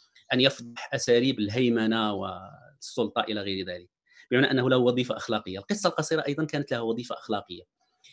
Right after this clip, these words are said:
إذا كانت الرواية، أنا أعتبر الرواية والشعر هي، هي جي-، أجناس أس-، أدبية رسمية، بمعنى دافعت عن ما هو رسمي، دافعت عن الكبار، دافعت إلى غير ذلك. بالنسبة للقصة القصيرة هي دافعت عن ما هو هامشي، بمعنى تذهبت إلى ما هو هامشي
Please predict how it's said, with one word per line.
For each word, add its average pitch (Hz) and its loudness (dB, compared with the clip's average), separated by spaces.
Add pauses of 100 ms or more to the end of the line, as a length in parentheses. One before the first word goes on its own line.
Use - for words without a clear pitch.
(280)
إذا 165 8
كانت 240 4
الرواية، 170 8
أنا 175 4
أعتبر 160 4
الرواية 143 6
والشعر 147 4 (600)
هي، 165 6 (320)
هي 147 8
جي-، 160 4
أجناس 185 6
أس-، 160 6
أدبية 156 6
رسمية، 147 8 (260)
بمعنى 156 8
دافعت 170 8
عن 151 6
ما 190 10
هو 151 10
رسمي، 117 2 (320)
دافعت 156 4
عن 143 6
الكبار، 131 4
دافعت 143 4
إلى 139 2
غير 123 4
ذلك. 92 0 (540)
بالنسبة 196 6
للقصة 196 2
القصيرة 196 4
هي 165 6
دافعت 175 8
عن 151 6
ما 151 8
هو 131 4
هامشي، 120 4
بمعنى 123 0
تذهبت 127 0
إلى 135 0
ما 123 2
هو 113 2
هامشي 135 0